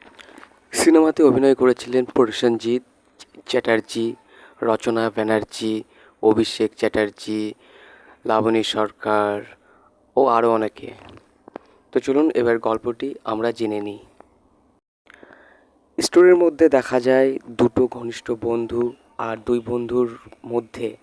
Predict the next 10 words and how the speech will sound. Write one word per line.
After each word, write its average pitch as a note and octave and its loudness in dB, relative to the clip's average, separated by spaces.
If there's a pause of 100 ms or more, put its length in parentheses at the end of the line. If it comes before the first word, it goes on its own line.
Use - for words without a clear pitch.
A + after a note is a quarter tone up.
(160)
আছে B2 -4
একে A#2 -6
অপরের A#2 -2
প্রতি A#2+ -6 (520)
ভালোবাসা, A#2 -6 (300)
বিশ্বাস A#2 -6 (120)
ও A#2+ -4
ঘনিষ্ঠ A#2 -10
এক A#2 -6
সম্পর্ক। A2 -8